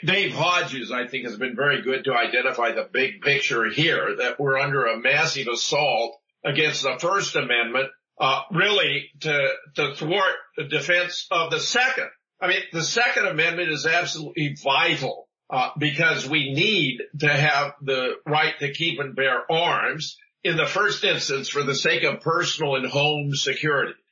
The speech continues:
If an intruder starts to break into your home and you are unarmed and therefore you call the police because they are armed to come to your defense, it can take the police as much as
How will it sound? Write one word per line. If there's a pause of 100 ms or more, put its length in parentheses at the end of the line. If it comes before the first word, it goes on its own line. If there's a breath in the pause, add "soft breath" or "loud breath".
If
an
intruder
starts
to
break
into
your
home
and
you
are
unarmed
and
therefore
you
call
the
police (180)
because
they
are
armed (320)
to
come
to
your
defense, (160)
it
can
take
the
police
as
much
as